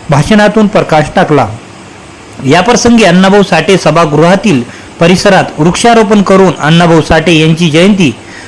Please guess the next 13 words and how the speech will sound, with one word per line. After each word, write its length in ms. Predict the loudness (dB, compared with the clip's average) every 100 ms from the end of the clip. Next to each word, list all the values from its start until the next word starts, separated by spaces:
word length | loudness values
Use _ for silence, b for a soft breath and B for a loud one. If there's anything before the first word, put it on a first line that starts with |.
| B -4
वृक्षारोपण 600 | -2 0 0 2 2 0
करून 280 | 0 2 2
केल्याने 440 | 0 0 2 0
सर्वत्र 420 | 0 0 0 2 2
या 220 | 2 2
अभिनव 360 | 2 2 2
कृ-, 160 | 0 -2 -4
उपक्रमाचे 600 | -2 0 0 0 0 -2
कौतुक 420 | 0 0 0 0
व 40 | 2
अभिनंदन 560 | 0 0 0 2 2
होत 200 | 2 2
आहे. 160 | 0 -2